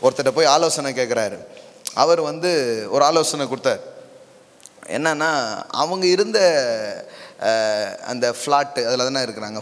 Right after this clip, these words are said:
ஃபுல்லா, சென்னை அந்த சைடில். அங்க வந்து நிறைய பேர் நாயை வளர்த்துருக்காங்க. அந்த நாயை வந்து walking கூட்டு போறது ஒரு பெரிய பிரச்சனை.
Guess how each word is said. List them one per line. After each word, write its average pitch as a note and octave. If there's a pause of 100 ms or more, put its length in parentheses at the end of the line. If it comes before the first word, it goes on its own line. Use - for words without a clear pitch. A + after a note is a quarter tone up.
ஃபுல்லா, A2+
சென்னை A2+
அந்த G#2+
சைடில். G2 (380)
அங்க E3+
வந்து G#3
நிறைய F#3
பேர் G3+
நாயை F#3
வளர்த்துருக்காங்க. D#3
அந்த C#3+
நாயை F3+
வந்து D#3+ (880)
walking C4
கூட்டு G#3
போறது F3
ஒரு F#3+
பெரிய F#3
பிரச்சனை. D3